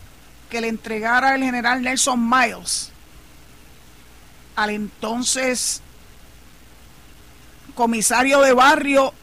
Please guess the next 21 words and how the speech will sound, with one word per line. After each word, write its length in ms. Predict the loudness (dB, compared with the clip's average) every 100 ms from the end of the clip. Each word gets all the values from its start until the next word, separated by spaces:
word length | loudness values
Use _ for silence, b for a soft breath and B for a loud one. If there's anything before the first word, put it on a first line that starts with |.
| -4
de 180 | -4
Guánica. 680 | -2 0 2 2 -2 -8 -12 -16 -10
Guánica 420 | -2 -2 2 0
no 320 | 2 0 0 0
era 160 | 0
un 100 | 0
municipio 640 | 0 0 0 -2 -2 -4 -8
en 80 | -8
el 60 |
mil 140 | -8 -8
ochocientos 500 | -4 -4 -2 0 0
noventa 380 | 0 -2 -4
y 80 | -4
ocho. 360 | -6 -8 -12 -14 -18 B B B B B -20 -20 -20 -20 -14
Don 220 | -6 -4
Agustín 440 | -2 -4 -6 -6 0
Barrenechea, 840 | 0 2 -2 -2 0 0 -2 -8 -20 -20 -20 -20 -20 -20 -20 -20 -20 -20 -20 -10
una 260 | -4 0
de 120 | 0 -2
sus 200 | -4 -2
descendientes, 1040 | -2 0 0 0 -2 -2 -6 -6 -6 -8